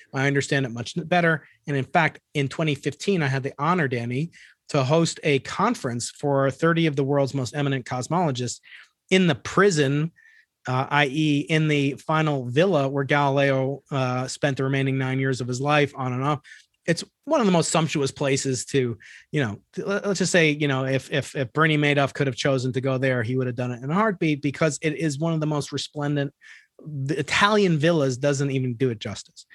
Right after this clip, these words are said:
So I didn't know that much as a twelve-year-old, but I assumed the Catholic Church bad. I don't wanna have anything to do with anyone who would torture my hero.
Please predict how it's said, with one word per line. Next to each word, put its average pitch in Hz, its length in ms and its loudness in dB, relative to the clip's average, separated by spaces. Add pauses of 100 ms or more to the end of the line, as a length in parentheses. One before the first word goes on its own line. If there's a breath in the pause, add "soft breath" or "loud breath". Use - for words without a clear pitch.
(360 loud breath)
So - 320 2
I 208 100 6
didn't 214 220 4
know 147 160 4
that 156 160 0
much 180 260 -2
as 143 140 -2
a 139 60 0
twelve-year-old, 165 600 0 (380 loud breath)
but 160 100 4
I 156 120 4
assumed 185 400 2
the 156 80 0
Catholic 151 320 2
Church - 300 0
bad. 175 400 4 (100)
I 143 100 2
don't 143 100 2
wanna 135 140 0
have 135 80 0
anything 139 240 0
to 131 60 0
do 135 160 0
with 151 180 2
anyone 143 260 0
who 131 60 0
would 123 140 -4
torture 156 340 0
my 135 160 -2
hero. 165 520 0